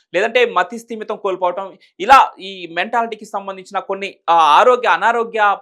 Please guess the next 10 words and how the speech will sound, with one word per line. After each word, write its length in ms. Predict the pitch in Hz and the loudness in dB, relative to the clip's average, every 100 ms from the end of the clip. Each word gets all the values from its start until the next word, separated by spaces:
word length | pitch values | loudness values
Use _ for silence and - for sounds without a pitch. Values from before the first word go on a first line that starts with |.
| - | -6
పరిస్థితులు 380 | 185 - 196 | -8 -10 -14
కూడా 180 | 196 202 | -8 -4
ఎదుర్కొనే 580 | 170 165 180 190 185 - _ _ | -4 -6 -10 -8 -8 -8 _ _
అవకాశాలు 460 | 165 233 233 226 196 | -4 0 0 0 -6
ఉండొచ్చని 360 | 180 180 196 | -10 -10 -10
ఇప్పటికే 360 | 165 190 - 196 | -10 -12 -8 -6
నాసా 340 | 156 165 185 | -4 -6 -6
కూడా 200 | 175 170 | -8 -6
ప్రకటించింది. 600 | 160 151 - 131 135 117 - _ - | -8 -10 -16 -20 -20 -20 -20 _ -4
మరి 120 | 175 | -2